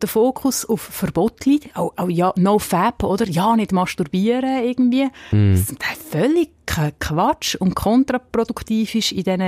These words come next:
Speaker 1: absoluten Vorstellungen.
Speaker 2: Aber hast du es jetzt, äh, das Gefühl, dass sich das verstärkt gerade wieder? Oder, ähm, ist es einfach nach wie vor so,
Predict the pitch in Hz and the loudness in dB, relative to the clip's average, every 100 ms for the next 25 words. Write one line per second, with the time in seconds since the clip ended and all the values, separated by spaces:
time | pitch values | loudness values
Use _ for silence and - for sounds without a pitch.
0 | 180 - 190 - 190 185 190 - 180 180 | -4 -4 -4 -4 -4 -2 -4 -4 -2 0
1 | 170 - 170 - 156 160 165 104 113 - | 0 0 -2 -2 -6 -2 2 4 4 2
2 | 110 117 - 107 104 - 104 - 117 104 | 2 2 2 2 2 0 -2 2 2 2
3 | 104 98 - 98 - 104 110 107 - 90 | 0 -2 0 -2 0 2 2 0 -6 -2
4 | 82 85 87 87 87 82 87 92 90 90 | 0 2 2 2 2 2 2 2 4 2
5 | 85 85 87 85 95 98 90 101 107 98 | 2 2 0 0 0 0 0 2 2 2
6 | 98 110 - 95 95 98 98 98 | 2 0 0 2 2 2 2 2